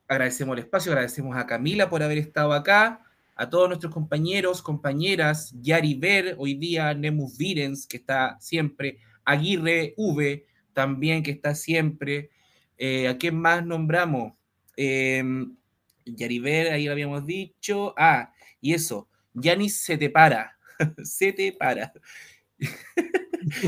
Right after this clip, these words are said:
Que dijo, cuando tú, cuando tú dijiste cómo llegaste acá, él puso el tiro de chiripa, él o ella.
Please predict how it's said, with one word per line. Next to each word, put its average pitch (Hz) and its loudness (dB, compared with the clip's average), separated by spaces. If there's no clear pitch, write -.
Que 143 0
dijo, 202 4
cuando 165 4
tú, 208 0
cuando 170 2
tú 160 -2
dijiste 196 -4
cómo 196 -2
llegaste 196 0
acá, 214 2
él 185 -4
puso 202 -4
el 165 -8
tiro 214 -4
de 160 0
chiripa, 165 -4
él 160 0
o 160 0
ella. - -4